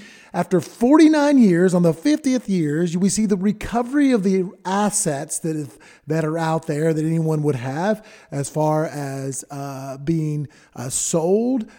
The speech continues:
or they can recover these assets that were belonged to the family of the allotted land,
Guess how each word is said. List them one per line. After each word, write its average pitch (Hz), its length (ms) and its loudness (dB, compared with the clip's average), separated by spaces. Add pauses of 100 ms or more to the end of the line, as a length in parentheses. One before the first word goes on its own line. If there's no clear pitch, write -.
(100)
or 143 580 -2
they 160 120 -2
can 151 260 -4
recover 220 680 0
these 175 220 0
assets 165 680 -6
that 175 160 -4
were 160 120 -4
belonged 143 540 -2
to 185 60 -6
the 151 80 -4
family 170 440 -2
of 160 80 0
the 143 140 -2
allotted 139 400 -4
land, 190 420 0